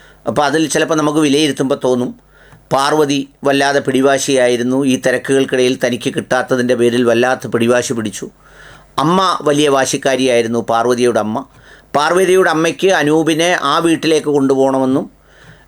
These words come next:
ഈ പറയുന്ന അനൂപിൻ്റെ വീട്ടുകാർക്ക് പാർവതിയെ ഇങ്ങോട്ട് കൊണ്ടുവരണമെന്നും ഒക്കെ പറയുന്ന സംഗതി ഉണ്ടായിരുന്നു. അവിടെ ഒരു മകളെ ഉണ്ടായിരുന്നുള്ളൂ, ഇവിടെ ഒരു മകനേ ഉണ്ടായിരുന്നുള്ളൂ എന്നൊക്കെ പറയുന്ന, നമ്മൾ ബാഹ്യമായി കാണുന്ന ചില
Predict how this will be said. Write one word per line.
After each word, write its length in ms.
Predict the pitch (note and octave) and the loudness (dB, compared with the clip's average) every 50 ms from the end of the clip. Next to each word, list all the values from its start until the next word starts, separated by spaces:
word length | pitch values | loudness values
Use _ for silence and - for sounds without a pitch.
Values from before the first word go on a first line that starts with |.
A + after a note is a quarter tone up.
| _ - | _ -2
ഈ 140 | - D3 D#3 F3 F#3 | 0 2 2 2 2
പറയുന്ന 480 | F#3 E3+ D#3 D#3+ D#3+ E3 D#3+ D#3+ D#3+ D#3+ E3 C#3+ C#3+ C#3 C3+ | 2 2 0 2 2 2 2 2 2 0 0 0 0 0 0
അനൂപിൻ്റെ 500 | C3+ C#3+ D#3 F3 F#3+ F3+ G3 F#3 G3 F3+ | 0 2 2 2 2 2 0 0 0 0
വീട്ടുകാർക്ക് 640 | E3+ E3 - - D#3 D#3+ D#3+ D#3 C#3+ - - D#3+ C#3 D3 | 0 0 0 0 0 0 0 0 0 0 -2 -2 0 0
പാർവതിയെ 440 | C#3 C#3 D3 D#3+ D#3 D3 D#3+ D#3 D#3 | 0 2 2 2 2 2 2 2 2
ഇങ്ങോട്ട് 400 | C#3 C3+ C3+ D3+ E3+ E3+ F3 E3+ | 2 2 2 2 2 0 0 0
കൊണ്ടുവരണമെന്നും 720 | E3 C#3+ C3+ C3 C3 C3 B2 B2 B2+ B2 B2 B2 C#3 - - - _ _ _ _ _ _ _ _ - | 0 0 2 2 2 2 0 -2 -2 -2 -4 -4 -6 -8 -10 -16 _ _ _ _ _ _ _ _ -6
ഒക്കെ 220 | B2+ - - D#3 | -4 -2 -4 -4
പറയുന്ന 360 | C3+ - C3 B2+ C3 B2+ C3 | -2 -2 0 0 0 0 0
സംഗതി 320 | B2 - A#2+ A#2 A#2+ B2+ C3 | -2 -2 -2 0 0 2 2
ഉണ്ടായിരുന്നു. 480 | A#2+ A2 G#2+ A2 A2 A2 G#2+ A2+ B2+ C#3+ - - - - - - - - _ - | 2 2 2 2 2 0 0 -2 -6 -8 -8 -14 -20 -20 -20 -20 -20 -10 _ -4
അവിടെ 240 | C3 C#3 D#3+ E3+ D#3+ | -2 0 0 2 2
ഒരു 160 | D3+ D#3 F3 | 2 2 2
മകളെ 320 | F3 E3 D3+ C#3+ C#3+ C#3 C#3 | 2 2 2 2 2 2 2
ഉണ്ടായിരുന്നുള്ളൂ, 680 | C3+ B2+ B2 B2 B2+ B2+ B2+ B2 B2 B2 B2 B2+ C3+ E3 - - - | 2 0 2 2 2 2 0 0 -2 -2 -2 -2 -4 -6 -8 -8 -4
ഇവിടെ 260 | - B2+ C3 D3 C#3 C#3 | -2 0 2 2 4 4
ഒരു 160 | C3+ C#3+ E3+ | 2 2 2
മകനേ 320 | E3+ D#3 C#3 C#3 C3+ C#3 C3+ | 0 0 0 2 2 2 0
ഉണ്ടായിരുന്നുള്ളൂ 680 | B2+ A#2 A#2 A#2+ A#2 A#2+ A2+ A#2 A#2+ A2+ A#2 B2 - - - - _ _ _ - | 0 0 2 2 2 2 0 -2 -4 -4 -4 -4 -6 -6 -10 -14 _ _ _ -2
എന്നൊക്കെ 420 | B2 C3 C#3+ D#3+ E3 - - F3 E3+ - | -2 0 0 0 -2 0 -2 -2 -2 -2
പറയുന്ന, 480 | C#3 B2+ B2+ C3+ C#3+ C#3+ C#3+ D3 D3+ D#3+ - - - _ _ _ _ _ - - _ _ _ _ _ C3+ | 0 0 2 2 2 0 0 0 0 -2 -4 -6 -12 _ _ _ _ _ -20 -20 _ _ _ _ _ -2
നമ്മൾ 180 | C3+ D3+ D#3+ D#3+ | 0 0 0 0
ബാഹ്യമായി 720 | D3 C#3 C3 C#3+ D#3 D#3+ D#3 F#3 F#3 F3+ F3+ F#3 F#3+ F#3 | 0 0 0 0 0 0 0 0 0 0 2 2 0 0
കാണുന്ന 440 | F#3 - D#3 D3+ D3+ D#3 D#3 E3 E3 | 0 0 0 0 0 0 0 0 0
ചില 200 | - - D3+ | 0 0 -2